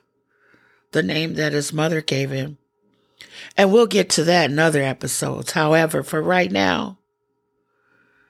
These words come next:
all he wants to do is father us.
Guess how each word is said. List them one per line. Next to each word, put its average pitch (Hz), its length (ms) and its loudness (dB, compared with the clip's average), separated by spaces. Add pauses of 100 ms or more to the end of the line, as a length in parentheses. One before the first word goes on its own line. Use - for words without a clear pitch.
(1500)
all 214 540 2
he 170 340 -4
wants 196 580 -6
to 160 240 -10
do 202 840 -2
is 139 280 -6
father 254 1400 0 (500)
us. - 1000 -2